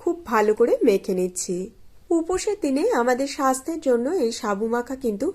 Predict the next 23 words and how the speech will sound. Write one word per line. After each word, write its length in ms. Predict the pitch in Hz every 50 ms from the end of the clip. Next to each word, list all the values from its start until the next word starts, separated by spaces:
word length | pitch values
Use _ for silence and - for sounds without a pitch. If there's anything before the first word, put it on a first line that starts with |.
| 254 - -
ভীষণই 460 | 226 226 220 - - 269 269 285 277 240 214
উপকারী। 360 | - 220 208 - 214 220 339 539 - - - - - - 262
এটি 160 | 269 262 330 339 330 - -
পেট 220 | 277 269 285 294 294 285 247
এবং 140 | 240 269 285 302 294 -
শরীর 320 | - 247 226 226 233 190 381 339 226 196
দুইই 260 | 226 233 254 285 311 -
কিন্তু 240 | - 220 208 202 302 403 523 - -
ঠান্ডা 320 | - 226 190 185 180 185 180 180
রাখে। 300 | 175 175 - - 196 175 175 180 220 208 202
আর 80 | 190 190 - - - 214 214
এভাবে 400 | 214 208 233 277 294 294 302 262 294 415 - - - - _ - - 349 359
একবার 280 | 359 262 311 330 349 349 -
সাবু 240 | - 262 233 220 247 247
মাখা 220 | 247 240 247 285 254 226
বানিয়ে 280 | 208 196 202 208 214 233 240
নিলেই 240 | 262 240 220 233 294 392 294 -
আপনারা 280 | - - - 214 208 208 190 -
বুঝে 200 | 208 196 - 254 262 277
যাবেন 240 | 226 190 226 262 302 247
এটি 120 | 214 - 233 226 - -
খেতে 300 | - 208 196 - 262 370 494 - - - -
কতটা 380 | 247 247 247 - 247 233 202